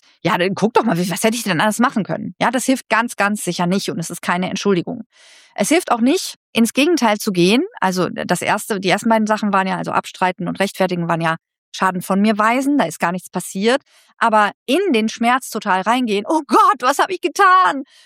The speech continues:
Ich bin ja so schrecklich, wie konnte mir das passieren?", hilft nicht, weil es den Fokus wieder auf mich bringt,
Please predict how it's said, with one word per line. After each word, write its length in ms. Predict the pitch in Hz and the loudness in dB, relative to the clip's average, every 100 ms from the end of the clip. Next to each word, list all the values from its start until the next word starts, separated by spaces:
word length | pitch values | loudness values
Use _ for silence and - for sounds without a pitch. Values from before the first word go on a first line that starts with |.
| _ - | _ -10
Ich 160 | 294 | -8
bin 180 | - 381 | -2 0
ja 160 | 349 339 | 0 0
so 440 | 226 302 359 359 | 2 4 6 4
schrecklich, 680 | 349 - 233 254 427 320 339 | 2 -2 0 0 0 -2 -2
wie 60 | 285 | 0
konnte 280 | 311 302 294 | 0 0 0
mir 100 | 269 | -2
das 100 | 277 | -2
passieren?", 460 | 269 - 262 269 269 _ _ | -4 -2 0 0 0 _ _
hilft 440 | - 247 277 320 - | 0 4 4 2 0
nicht, 180 | 277 - | 2 2
weil 100 | 226 | -2
es 80 | |
den 100 | - | -2
Fokus 320 | 226 247 226 - | -4 -4 -4 -2
wieder 200 | 220 180 | 0 0
auf 100 | - | 2
mich 220 | 214 - | -2 -2
bringt, 420 | - - - - | -8 -8 -10 -12